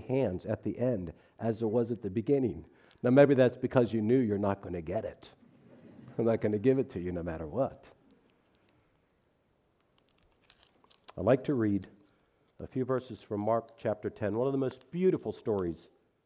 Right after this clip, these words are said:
in the Bible about children, and I think you,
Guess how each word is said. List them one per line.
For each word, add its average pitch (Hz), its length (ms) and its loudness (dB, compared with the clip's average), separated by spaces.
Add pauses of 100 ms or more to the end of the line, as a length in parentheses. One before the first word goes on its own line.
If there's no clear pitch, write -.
(540)
in 107 140 -2
the 147 80 2
Bible 107 480 2
about 110 320 -2
children, 180 380 -6
and 87 120 -6
I 90 80 -4
think 92 260 -10
you, 90 280 -6